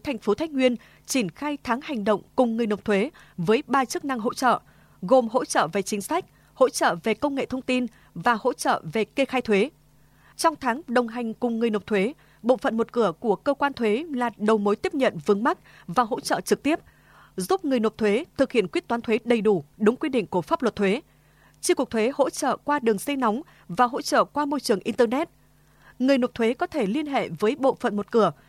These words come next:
hoặc các bộ phận quản lý trực tiếp để được hỗ trợ trong việc thực hiện kê khai, quyết toán thuế. Đối với một số trường hợp nộp hồ sơ quyết toán thuế bằng bản giấy, thì Chi cục Thuế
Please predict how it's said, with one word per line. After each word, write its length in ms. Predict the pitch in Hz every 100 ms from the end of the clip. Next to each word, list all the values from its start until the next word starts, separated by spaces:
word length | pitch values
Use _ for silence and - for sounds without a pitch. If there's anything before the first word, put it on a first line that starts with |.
| _ _ -
hoặc 160 | 262 -
các 160 | 339
bộ 120 | 262 190
phận 200 | 240 -
quản 220 | 247 185
lý 80 | 208
trực 220 | - -
tiếp 180 | 294 359 -
để 160 | 233 208
được 140 | 208
hỗ 140 | 226
trợ 280 | - 311 240 -
trong 200 | 311 294
việc 240 | 247 208
thực 140 | 220 226
hiện 140 | 196
kê 200 | - 277
khai, 340 | - 254 254 220 -
quyết 140 | 330
toán 140 | 208 202
thuế. 280 | 208 196 302 _ _ _ _ -
Đối 220 | 214 262 269
với 160 | 233
một 140 | 302 262
số 180 | - 233
trường 200 | - 240
hợp 200 | 220 - -
nộp 200 | 226 -
hồ 140 | 220
sơ 240 | - 262
quyết 180 | 247 330
toán 160 | 247 220
thuế 280 | 220 202 311 - -
bằng 240 | 202 240 233
bản 160 | 220
giấy, 300 | 170 196 214 349 _ _ -
thì 220 | 262 254
Chi 160 | 226 330
cục 180 | 240 -
Thuế 200 | 202